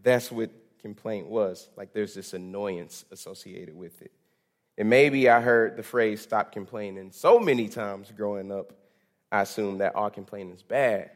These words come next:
But we can complain for the right reasons. Psalm one hundred forty-two,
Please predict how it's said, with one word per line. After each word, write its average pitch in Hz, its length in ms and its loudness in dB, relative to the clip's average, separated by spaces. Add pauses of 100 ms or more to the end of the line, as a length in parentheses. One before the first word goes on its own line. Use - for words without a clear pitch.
(840)
But - 120 6
we 165 120 4
can 156 180 0
complain 110 640 -4 (160)
for - 140 -16
the 101 100 -6
right 101 260 -4
reasons. - 680 -16 (1500)
Psalm 147 600 4 (640)
one 131 160 4
hundred 131 280 0
forty-two, 131 580 -4